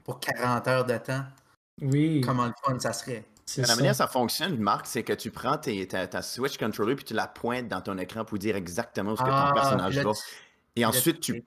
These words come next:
Speaker 3: prends, tu prends ta, ta, ta, ta manette et tu la swings pour fesser sur les monstres.
Speaker 1: C'est smart, c'est smart. C'est plus réaliste de même.
Speaker 3: Oui, c'est plus réaliste de même. C'est
Speaker 2: Je, je suis très sûr qu'il y a au moins une personne, euh, à quelque part dans le monde qui se dit,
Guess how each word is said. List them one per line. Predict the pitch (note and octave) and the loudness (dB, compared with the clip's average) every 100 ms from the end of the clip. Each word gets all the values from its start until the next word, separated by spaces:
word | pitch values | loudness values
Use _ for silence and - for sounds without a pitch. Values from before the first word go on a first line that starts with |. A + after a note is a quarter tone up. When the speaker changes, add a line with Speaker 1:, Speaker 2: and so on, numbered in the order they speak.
| _ | _
Speaker 3:
prends, | - - G#2+ G#2+ | -8 -2 0 0
tu | - | -2
prends | - B2 | -2 0
ta, | - G2 F#2+ | 2 2 0
ta, | F#2 F#2 | -2 -4
ta, | - - | -4 -4
ta | A2+ | -2
manette | G2 G#2+ B2+ A2 | 0 0 0 -4
et | |
tu | - | -4
la | F#2 | -4
swings | - - B2 C3 A#2+ | -4 -2 0 0 -4
pour | F#2 | -8
fesser | - - G2 | -6 -6 -8
sur | - | -8
les | E2+ E2 | -8 -6
monstres. | F2+ G#2 - - - _ - - - | -8 -10 -14 -18 -20 _ -18 -16 -18
Speaker 1:
C'est | - | -16
smart, | - A#2 G#2+ - | -10 -6 -8 -10
c'est | A2+ | -14
smart. | - A#2 | -10 -8
C'est | - C3 | -8 -8
plus | C#3 - | -8 -4
réaliste | C3+ A#2 B2 - | -2 -2 -2 -6
de | A2+ | -6
même. | A2 A2 G#2+ | -6 -6 -6
Speaker 3:
Oui, | G2+ | -4
c'est | - | -4
plus | - - | -2 -4
réaliste | - F2 F2+ - | -4 -4 -6 -4
de | - | -4
même. | F2+ F2 - | -4 -4 -6
C'est | F2 E2+ | -4 0
Speaker 2:
Je, | B2 C3 C3+ C3 - _ - | 0 2 0 -2 -10 _ -4
je | D3+ | 0
suis | C#3+ F3 | 2 0
très | - F3+ E3+ | 2 4 4
sûr | - F#3 F#3 | 4 4 4
qu'il | F#3 D3 C#3 - - _ | 4 2 2 0 -12 _
y | C#3 | -2
a | D3 | 2
au | E3 D#3 | 4 4
moins | D#3 D#3 D3+ D3+ C#3+ _ _ _ _ _ - - | 6 6 4 2 -4 _ _ _ _ _ -8 2
une | C#3+ C#3 | 2 4
personne, | D#3+ C#3+ - D3 C#3+ C#3+ C#3+ - - C3 | 4 4 4 4 4 2 -2 -10 -6 -2
euh, | A#2+ A#2+ | 0 0
à | B2+ | -2
quelque | B2+ C3+ - | 0 -2 0
part | C#3 C3 | 2 2
dans | B2+ | 2
le | B2 | 0
monde | B2+ C3+ | 2 0
qui | C3 C3+ | 0 -2
se | A#2+ | -4
dit, | A2+ B2 C#3 | -2 0 -2